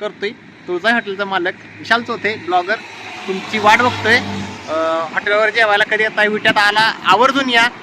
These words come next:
नाहीतर कामानिमित्त आला तरी पण या, कसं जमल तसं या, पण आपल्या एकदा हॉटेलला येऊन जेवा, टेस्ट बघा.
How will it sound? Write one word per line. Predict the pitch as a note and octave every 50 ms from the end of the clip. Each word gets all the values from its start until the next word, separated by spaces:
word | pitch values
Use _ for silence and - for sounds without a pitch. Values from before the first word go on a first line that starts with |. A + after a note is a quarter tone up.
| - - -
नाहीतर | D#3+ F3 F#3
कामानिमित्त | G3 - G#3+ G#3+ G#3 G#3 G#3+ G#3+ G#3+ G#3 - A3+
आला | G#3+ G#3+ A3 G#3+
तरी | G#3 - F#3+ F#3+ G#3+
पण | A3+ B3 B3 A#3
या, | A3 G3+ G#3 A3+ - - - - - - - - - - - - - -
कसं | A#3 - C#4
जमल | A#3+ A#3 B3 B3 C#4 C#4+ A3+
तसं | C4+ B3 - G3+
या, | F#3+ F#3
पण | F#3+ G3+
आपल्या | G#3+ G#3+ G#3 G#3+ A3 A3
एकदा | A3 G#3 A3+
हॉटेलला | G#3 G#3+ A3 A3+ A3 A3 A3 A3 A3
येऊन | A3 G#3 G#3 G#3+ A3 G#3 F#3+
जेवा, | F#3+ G#3+ G#3+ G#3 G3 G#3 A3+ A3+ - - - - - - - - -
टेस्ट | - A#3 A#3 - - - B3 B3 B3+ B3 G#3+ - - D3 D#3
बघा. | F3+ F#3 F#3+ G#3+ A#3